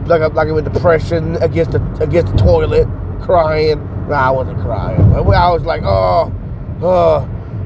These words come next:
uh, uh, uh." So, uh, I, uh, I grab some water. I pour some water in my head. I sw-, I, uh,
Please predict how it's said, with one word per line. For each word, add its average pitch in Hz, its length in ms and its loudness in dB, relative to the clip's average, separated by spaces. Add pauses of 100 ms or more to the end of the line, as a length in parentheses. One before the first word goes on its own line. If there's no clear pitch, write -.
(120)
uh, 165 440 4 (520)
uh, 165 400 -2 (500)
uh." 160 340 6 (420)
So, 156 240 0
uh, 139 580 -2 (160)
I, 147 180 2
uh, 135 460 2 (760)
I 127 120 -4
grab 160 280 4
some 143 140 -8
water. 156 520 2
I 139 80 -4 (100)
pour 160 200 -8
some 139 120 -10
water 156 180 2
in 151 40 -4
my 147 100 -6
head. 147 380 0 (480)
I 120 80 -6
sw-, 139 220 -6
I, 139 360 2
uh, 127 280 2